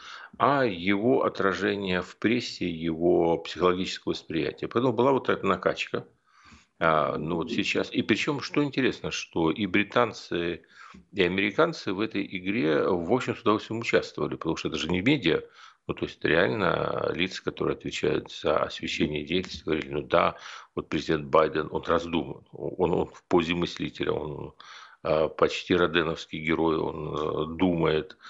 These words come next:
Э, щас мы его перенесли из, э, одного менее удобного для думания места в другое менее удобное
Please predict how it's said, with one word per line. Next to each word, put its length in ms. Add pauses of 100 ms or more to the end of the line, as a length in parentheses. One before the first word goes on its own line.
(320)
Э, 320
щас 300
мы 80
его 100
перенесли 840
из, 720
э, 360 (440)
одного 400
менее 300
удобного 500
для 140
думания 420
места 360
в 60
другое 400
менее 300
удобное 640